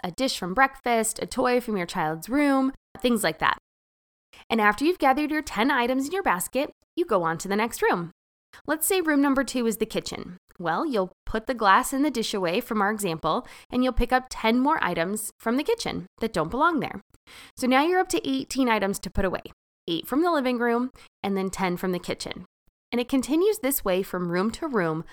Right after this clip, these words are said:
until you've made it all the way around your house and come full circle. And then it's time to start on the second pass.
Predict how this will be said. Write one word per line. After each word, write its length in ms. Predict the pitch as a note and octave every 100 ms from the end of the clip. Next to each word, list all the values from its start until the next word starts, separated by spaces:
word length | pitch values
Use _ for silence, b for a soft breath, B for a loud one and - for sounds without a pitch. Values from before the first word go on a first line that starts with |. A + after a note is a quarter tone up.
| B B B
until 280 | G#3 A3 A3+
you've 220 | C4+ B3+
made 160 | A3
it 140 | G#3 -
all 300 | - G3+ A3
the 80 | B3+
way 180 | D4 D4+
around 300 | C4 A3 A3+
your 100 | C#4
house 380 | E3 D3 D#3 -
and 120 | G3+
come 180 | - F3
full 240 | D#3+ F3+ F3
circle. 440 | - D3+ - C#3 - _ _ _ _ _ _
And 220 | - F3+ F3
then 180 | G3+
it's 160 | D#4+ -
time 180 | G#3 G3+
to 60 | -
start 340 | - E3 D#3
on 100 | A3
the 80 | C4
second 320 | F#3 E4+ D#4+
pass. 420 | - - - -